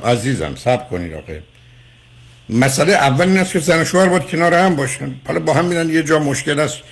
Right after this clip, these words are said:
شش ماه بعد وارد دانشگاه می‌شن، یه دانشگاه کمتری، باز را، یه فاصله نزدیکتری، یه فاصله این چنین که هم دیگر رو نمی‌بینید، اونم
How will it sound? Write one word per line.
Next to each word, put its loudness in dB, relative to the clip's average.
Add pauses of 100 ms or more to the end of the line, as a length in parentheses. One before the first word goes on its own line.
شش -2
ماه 2
بعد 2
وارد 0
دانشگاه 0
می‌شن، -4
یه 0
دانشگاه -2 (720)
کمتری، 0
باز 0
را، 0
یه 4
فاصله 0
نزدیکتری، 0 (440)
یه -2
فاصله 0
این 2
چنین 2
که 0
هم 2
دیگر 0
رو 2
نمی‌بینید، 2
اونم 2